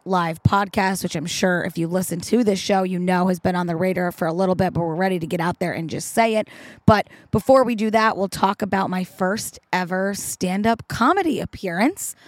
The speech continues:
I did not promote this. This was not part of the September big month for the Buttonista because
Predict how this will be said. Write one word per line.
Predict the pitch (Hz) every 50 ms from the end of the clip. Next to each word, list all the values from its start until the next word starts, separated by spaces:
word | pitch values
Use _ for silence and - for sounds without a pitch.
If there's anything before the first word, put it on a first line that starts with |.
| - - - - - - _ _ _ _ _ - -
I | 226 220 220 226 226 226 220 220 - -
did | - 233 226 190
not | 220 214 220 190 214 320 392 -
promote | - 311 277 240 226 - 127
this. | 185 214 226 285 285
This | - - 233 220 -
was | 220 190 190
not | 196 190 202 226 302 415 -
part | - 320 330 294
of | 269 240
the | 226 220
September | - - 208 185 - 202 196 185 180 180
big | - 185 180 165
month | 175 185 175 170 185 -
for | - 190 180
the | 175
Buttonista | 170 180 170 - - 170 165 160 170 - - 185 185
because | 185 196 185 - - 185 175 175